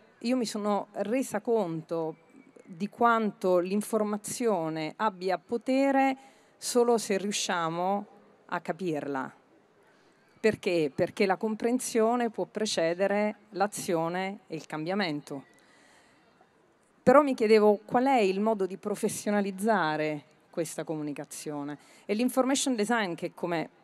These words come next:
molti di voi immagino, eh, sapranno, è proprio questa nicchia del, della, della comunicazione, eh, che si occupa della,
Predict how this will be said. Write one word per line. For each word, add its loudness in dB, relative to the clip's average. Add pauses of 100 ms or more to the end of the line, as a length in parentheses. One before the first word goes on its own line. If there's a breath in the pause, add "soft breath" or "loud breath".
(100)
molti -6
di -4
voi 0
immagino, -4
eh, -4
sapranno, -2
è -2
proprio 0
questa -4
nicchia -2
del, -6
della, -6
della -6
comunicazione, -4 (440 loud breath)
eh, -4
che -2
si 0
occupa 2
della, -2